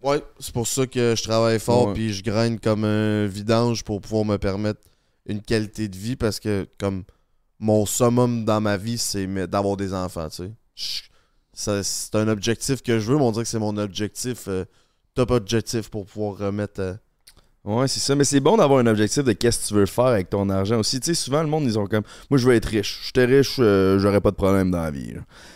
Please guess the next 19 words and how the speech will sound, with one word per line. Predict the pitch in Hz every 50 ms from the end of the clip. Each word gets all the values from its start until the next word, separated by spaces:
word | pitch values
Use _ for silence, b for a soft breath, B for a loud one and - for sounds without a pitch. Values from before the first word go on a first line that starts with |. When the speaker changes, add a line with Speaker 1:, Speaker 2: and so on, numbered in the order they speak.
| B B
Speaker 2:
Mais, | 92 98 104 104 104 104 104 104 101 101 98 98 98
tu | 87 -
sais, | - - 185
moi, | 180 202 196
j'ai | 165
Speaker 1:
C'est | 143 123
quoi | 190 208 185
être | - -
riche ? | - 180 190 - - - -
Avoir | 95 107 110 120 123
cent | 120 - 143 139 139 143
mille, | 196 254 277 - - -
un | 131 131 123
million, | 123 127 123 127 160 214 240
trois | - - 87 95 101 104
millions ? | 104 123 151 180 190 214 277 311 - _ _ - - -
Speaker 2:
Être | - 110 104 -
riche | - 117 110 -
spirituellement. | - 107 101 107 - - 107 107 107 113 127 170